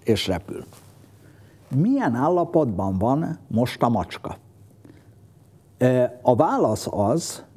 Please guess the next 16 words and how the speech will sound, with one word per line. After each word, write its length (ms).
az 760
ortodox 640
kvantumelmélet 960
válasza, 640
hogy 160
ezt 240
addig 300
nem 260
tudjuk 400
meg, 220
amíg 260
a 160
rakéta 500
le 140
nem 200
ér, 360